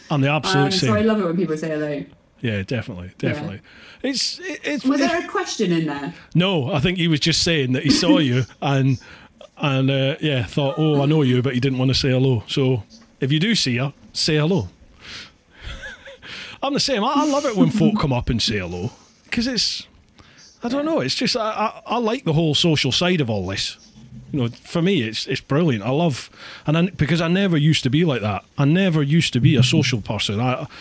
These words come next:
Speaker 1: I preferred my own company. I preferred being by myself. And then I think bikes just, just changed everything, really. And then certainly doing the, the world trip, just, it's like a switch went off. And it's like, "Ah, right, now I get it. Well, th-, this is me.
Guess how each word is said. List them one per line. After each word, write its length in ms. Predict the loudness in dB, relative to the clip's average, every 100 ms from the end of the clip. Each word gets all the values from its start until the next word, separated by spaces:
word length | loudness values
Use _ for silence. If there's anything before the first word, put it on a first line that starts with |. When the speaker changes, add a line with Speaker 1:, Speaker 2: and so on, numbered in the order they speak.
| -20 -8
Speaker 1:
I 80 | -4
preferred 380 | -4 0 0 2
my 60 | 2
own 180 | 2 2
company. 500 | 0 2 2 2 0
I 40 |
preferred 400 | -2 -2 -2 0
being 220 | 2 2
by 160 | 2 0
myself. 600 | 0 -2 -2 -4 -8 -18 -20 -20 -18 -4
And 140 | 0
then 380 | 2 2 2 0 -2
I 80 |
think 280 | -2 0 0
bikes 440 | 0 -2 -2 -6 -4
just, 560 | -4 -4 -6 -8 -16 -20 _ _ -6
just 180 | -4 0
changed 380 | 0 0 0 0
everything, 400 | 0 0 2 2
really. 280 | 2 2
And 120 | 2 2
then 240 | 0 -2 -8 -20 -6
certainly 400 | -2 0 2 2
doing 320 | 2 2 2
the, 280 | 2 2 2
the 80 | 0
world 300 | 0 0 -2
trip, 280 | -4 -6 -8 -12 -4
just, 360 | -4 -4 -8 _ _ -14
it's 100 | -4
like 100 | -2 0
a 40 |
switch 300 | 0 0 0
went 160 | -2 -2
off. 280 | -4 -4 -6
And 80 |
it's 100 | -4
like, 100 | -2
"Ah, 340 | 0 0 -2 -6 -16 -20 -20 -20 _ -4
right, 180 | 0
now 180 | 2 2
I 60 | 0
get 280 | -2 -4 -4
it. 220 | -4 -6
Well, 160 | -8 -8
th-, 180 | -12 -4
this 260 | 0 0 0
is 140 | -2
me. 200 | -4 -4